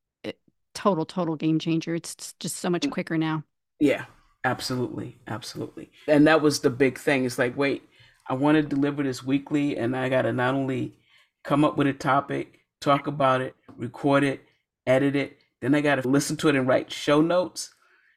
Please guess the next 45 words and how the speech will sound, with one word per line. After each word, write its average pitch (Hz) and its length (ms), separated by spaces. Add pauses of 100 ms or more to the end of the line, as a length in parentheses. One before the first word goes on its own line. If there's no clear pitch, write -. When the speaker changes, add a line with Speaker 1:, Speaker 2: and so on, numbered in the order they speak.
(400)
Speaker 2:
And 135 180
then 147 200
I 156 60
gotta 147 260
Speaker 1:
Yes. 135 80
Speaker 2:
do 147 140
some 139 220
content 151 540
to 151 80
promote. 147 400 (380)
This 190 220
is 269 160
a 262 60
bit 226 260
much. - 440 (220)
Maybe 190 340
I - 40
Speaker 1:
<laughs> - 80
Speaker 2:
should 339 200
do 180 100
it 170 100
once 175 280
a 175 60
month." 170 420
No, 120 200
that's 123 200
not 170 240
often 165 420
enough. 151 320
We 131 100
do - 140
not 135 240
wanna 143 220
do 135 180
that. - 240 (360)
So 135 540 (380)
Cast 151 340
Magic, 143 420 (1080)
that 127 140
made 127 260
the - 60
difference - 540
for - 120
me. - 280 (880)
Speaker 1:
Definitely. 165 680